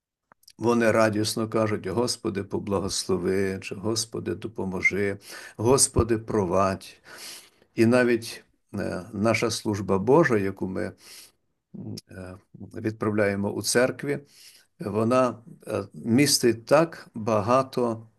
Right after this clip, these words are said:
м, разів, е, м, слова, що повторюються: «Господи, помилуй». В тому числі, е, можна принагідно зус-, е, сказати про це.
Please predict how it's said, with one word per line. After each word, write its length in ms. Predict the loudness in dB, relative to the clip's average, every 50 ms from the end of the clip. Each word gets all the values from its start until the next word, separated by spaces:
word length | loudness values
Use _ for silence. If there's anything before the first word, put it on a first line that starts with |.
| _ -20
м, 300 | -18 -12 -10 -8 -8 -8 -6 -4
разів, 840 | -2 0 2 2 2 2 2 2 2 2 4 4 2 2 0 -2 -2
е, 100 | -4 -4
м, 360 | -4 -6 -6 -4 -4 -4 -4
слова, 420 | -4 -2 -2 0 0 0 0 0
що 180 | -2 -4 -6 -6
повторюються: 920 | -4 -6 -6 -4 -2 0 0 0 0 -2 -4 -2 -2 -2 -2 -2 -4 -6 -8 -12
«Господи, 640 | -12 -10 -4 -2 -2 -2 -2 -4 -4 -6 -4 -4 -4 -6
помилуй». 640 | -4 -6 -4 -2 -2 -2 -2 -4 -6 -8 -12 -12 -14 -18 _ -20
В 140 | -20 -12 -6
тому 240 | -4 -4 -4 -4 -6
числі, 460 | -6 -6 -6 -4 -2 0 0 0 -2 -4 -10 -16 -14 -14 -14 -14 -14 -16 -14 -12
е, 320 | -10 -8 -8 -6 -6 -8 -8 -10 -12 -12 -14 -14 -16 -12 -6
можна 380 | -2 0 0 0 0 0 -2 -4
принагідно 600 | -2 -4 -4 -4 -2 0 2 2 2 0 -2 -4
зус-, 320 | -4 -6 -8 -8 -8 -6
е, 300 | -6 -6 -4 -4 -4 -4
сказати 520 | -4 -2 -2 0 2 2 2 0 0 -2 -6
про 160 | -4 -6 -8
це. 260 | -6 -6 -6 -6